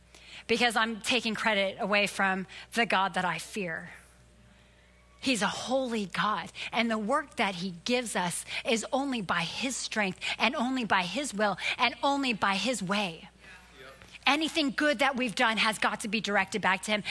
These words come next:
Any good that we've created has got to be directed back to him. So even our work. It says in Isaiah,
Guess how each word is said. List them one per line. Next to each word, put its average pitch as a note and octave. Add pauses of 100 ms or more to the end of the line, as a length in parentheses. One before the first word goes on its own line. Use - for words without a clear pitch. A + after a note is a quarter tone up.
(180)
Any C#4
good D#4
that C#4+
we've C4
created A3 (180)
has A3+ (100)
got B3+
to A3
be A3+
directed G#3 (240)
back G#3+ (240)
to A3+
him. A#3+
So B3
even C4
our G#3+
work. F3+ (280)
It A#3
says C4
in A#3+
Isaiah, A3+